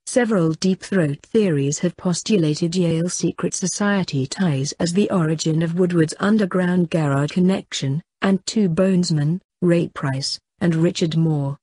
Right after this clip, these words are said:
who were Heinexenids, have been mentioned as suspects, perhaps because of their experience at clandestine underground truth-telling. And later tonight I hope to make the first of my contacts with persons who have been inside,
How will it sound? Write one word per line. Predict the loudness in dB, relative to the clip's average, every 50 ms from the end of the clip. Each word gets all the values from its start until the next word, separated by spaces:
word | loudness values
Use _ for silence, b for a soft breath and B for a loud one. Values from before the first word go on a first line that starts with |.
| _ _ 0
who | 2 2
were | 2
Heinexenids, | 4 2 2 2 4 2 2 0 0 0 0 2 0 0 -2 -6 -12 -12 _ _ -6
have | -4 -4 0
been | 2 2 2 4
mentioned | 2 2 0 -2 -2 -2 -2 0 0
as | -2 -4 -4
suspects, | -2 -4 -4 -4 -4 -6 -6 -6 -6 -8 -12 -14 -12 -12 -12 -12 _ _ _ -2
perhaps | 0 2 2 2 0 0 -4 -6 -6
because | -4 -2 0 0 0
of | 0 0 0
their | 0 0 0
experience | -2 -4 -4 -8 -10 -6 -2 0 2 2 4 2 2 2 0 -2 -2
at | -4 -4 -6
clandestine | -4 -2 0 2 2 2 2 2 0 0 -2 -2 -2 -2 0
underground | 0 0 2 2 2 0 0 0 0 2 2 0 0 -2 -4
truth-telling. | -4 -2 -2 0 0 -2 -6 -12 -12 -6 -2 -2 0 0 -2 -4 -6 -8 _ _ _ _ _ _ _ -4
And | 0 2 2
later | 4 4 2 2 2 -2 -4
tonight | -2 0 2 2 2 2 0 -2 -4 -2
I | -2 0
hope | 2 2 2 0 -2 0
to | 2 2
make | 2 2 2 0
the | -2 -4
first | -4 -2 -2 0 0 -2 -2 -4 -2
of | 0
my | 0 0 0 0
contacts | -2 -2 0 0 0 0 0 -2 -2 -4 -6 -8 -10 -6 -4
with | -4 -4 -4
persons | -4 -4 -2 -2 -2 -2 -2 -2 -2 -2 -2
who | 0 0 2
have | 2 0 0 0
been | 0 2 2
inside, | 2 2 0 0 -2 -2 -2 -2 -2 -4 -6